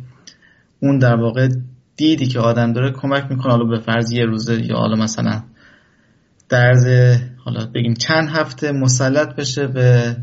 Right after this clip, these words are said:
فرمت برنامه‌نویسی اون زبان مشخص. ولی مهم به دست آوردن اون در واقع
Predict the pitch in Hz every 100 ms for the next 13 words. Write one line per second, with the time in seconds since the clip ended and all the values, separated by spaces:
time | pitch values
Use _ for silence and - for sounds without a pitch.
0 | - - 127 120 120 127 127 123 123 120
1 | 113 113 110 110 110 - 120 117 - 123
2 | 120 110 117 117 110 117 - - - -
3 | 123 135 147 143 127 - - - - _
4 | _ _ _ _ _ - - - 131 123
5 | 123 120 151 151 - - - _ _ -
6 | 123 123 123 127 123 120 120 127 127 127
7 | 127 139 139 131 120 113 113 - 120 123